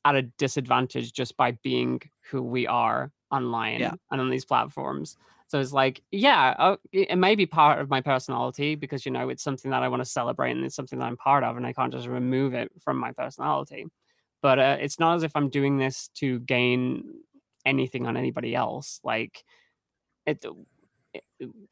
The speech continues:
Speaker 1: queer people s-, struggle in most industries. Um, so, so yeah, it's, it's literally just, uh, I don't really give a crap about people
Speaker 2: <laughs>
Speaker 1: saying that.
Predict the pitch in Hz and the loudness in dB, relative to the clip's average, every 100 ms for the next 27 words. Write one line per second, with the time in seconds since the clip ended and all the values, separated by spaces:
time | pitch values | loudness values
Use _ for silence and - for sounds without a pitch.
0 | - 160 165 180 185 180 - - _ - | -8 -4 -2 -2 -2 -2 -4 -12 _ -6
1 | 151 165 147 131 _ 139 131 147 - 131 | -2 0 0 -4 _ -4 0 -2 -2 -4
2 | 127 127 120 117 127 - _ - 120 120 | -4 -6 -8 -8 -10 -16 _ -4 -2 -2
3 | 117 120 - _ _ _ _ _ _ _ | -4 -8 -12 _ _ _ _ _ _ _
4 | _ - - 143 135 - - - 139 143 | _ -16 -8 -6 -6 -8 -10 -2 0 4
5 | 151 135 131 - 135 135 135 139 135 135 | 4 2 0 -4 -4 0 0 0 -2 -2
6 | 131 127 - - - - _ _ - 127 | -2 -4 -6 -12 -12 -12 _ _ -6 -2
7 | 151 - 127 135 135 127 123 - 127 147 | 0 -2 -4 -6 -6 -8 -10 -6 -4 -4
8 | - _ _ 170 165 165 190 156 175 180 | -6 _ _ -2 0 0 0 -4 -4 -4
9 | 170 175 180 185 | -2 0 2 2